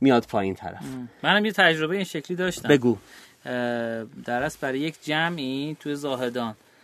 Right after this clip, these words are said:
Speaker 2: <clears throat> این دوستان، اه، گفتم: «آقا من کلاً نیم ساعت وقت دارم واسه صحبت کردن.»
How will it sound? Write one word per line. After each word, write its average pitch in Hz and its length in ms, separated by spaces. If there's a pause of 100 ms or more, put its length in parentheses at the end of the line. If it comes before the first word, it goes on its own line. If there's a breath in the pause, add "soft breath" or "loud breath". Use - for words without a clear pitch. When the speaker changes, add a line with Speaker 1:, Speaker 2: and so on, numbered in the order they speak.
(420 soft breath)
Speaker 2:
<clears throat> - 520
این 147 100
دوستان، 151 600
اه، 127 180 (360)
گفتم: 160 320
«آقا 156 180
من 143 240
کلاً 135 420
نیم 151 200
ساعت 131 360
وقت 127 200
دارم 123 260
واسه 127 200
صحبت 123 340
کردن.» 135 540